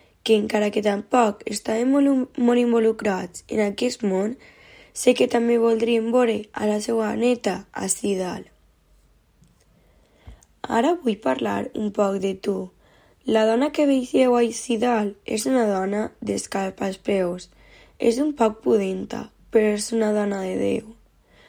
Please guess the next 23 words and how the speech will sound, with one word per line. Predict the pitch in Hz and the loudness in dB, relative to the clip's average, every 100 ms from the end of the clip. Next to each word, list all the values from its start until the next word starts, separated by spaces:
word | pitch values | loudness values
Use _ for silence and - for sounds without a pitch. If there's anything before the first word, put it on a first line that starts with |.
| _ _ - | _ _ -2
A | 220 214 | 2 2
Laia | 220 254 | 2 4
li | 339 302 | 4 2
encanta | 233 202 196 190 220 233 - | 0 -2 -6 -2 -2 -2 -2
tot | 226 214 | -2 0
el | 214 | 0
que | 208 214 | 0 0
envolta | 208 220 214 214 196 185 | 0 0 -2 -4 -8 -6
el | - 196 190 | -6 -4 -2
món | 190 | -2
de | 190 | -2
les | 185 180 | -2 -6
falles. | - 190 180 180 175 175 _ _ _ - _ - | -8 -6 -6 -6 -8 -10 _ _ _ -20 _ -2
I | 220 202 | 0 0
sí, | - 214 190 _ _ - | 0 0 0 _ _ -6
ens | - 220 - | -2 -2 0
porta | 233 233 320 | 0 4 4
de | 294 | 4
cap | 208 208 226 - | 0 0 -2 -4
a | 202 | -4
tota | 202 196 190 | -2 -2 -2
la | 190 | -2
família. | 196 190 190 185 180 170 | -2 -2 -2 -2 -4 -6